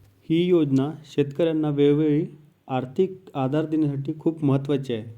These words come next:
शेतकऱ्यांच्या उत्पन्नाचा स्तर वाढवणे आणि ग्रामीण भागात स्थैर्य निर्माण करणे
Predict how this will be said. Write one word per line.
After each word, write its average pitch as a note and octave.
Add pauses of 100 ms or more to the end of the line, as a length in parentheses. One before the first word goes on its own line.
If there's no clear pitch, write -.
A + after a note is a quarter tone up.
(360)
शेतकऱ्यांच्या C#3+
उत्पन्नाचा D3
स्तर D#3
वाढवणे C3+ (420)
आणि C3+
ग्रामीण C3+
भागात C#3+
स्थैर्य D3
निर्माण C#3
करणे B2